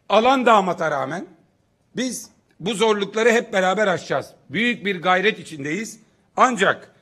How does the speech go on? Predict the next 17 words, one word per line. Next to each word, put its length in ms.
bir 140
yandan 500
örneğin 460
bugün 400
Ömer 340
Çelik'in 360
çıkıp 300
ağzına 480
geleni 320
söyleyip 600
Cumhuriyet 500
Halk 220
Partisi'ne 600
iftiralarla, 920
bühtanlarla 680
efendim 460
neymiş? 460